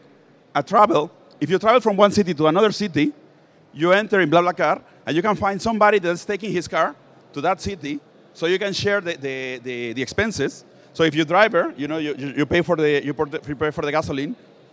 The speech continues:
and it's, it's much cheaper than, than taking the bus or taking, or, or, or, yes, it's like, like driving, no?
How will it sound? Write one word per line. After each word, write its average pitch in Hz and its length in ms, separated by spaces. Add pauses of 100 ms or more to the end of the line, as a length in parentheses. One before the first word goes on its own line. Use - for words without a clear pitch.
(240)
and 139 120
it's, 165 120
it's 147 160
much 180 220
cheaper 175 360
than, 127 220
than 110 300
taking 151 220
the 135 80
bus 160 300
or - 120
taking, 139 560
or, 113 240
or, 110 340
or, 110 380
yes, 131 440
it's 131 100
like, 135 160 (1080)
like 120 140
driving, 127 300
no? - 180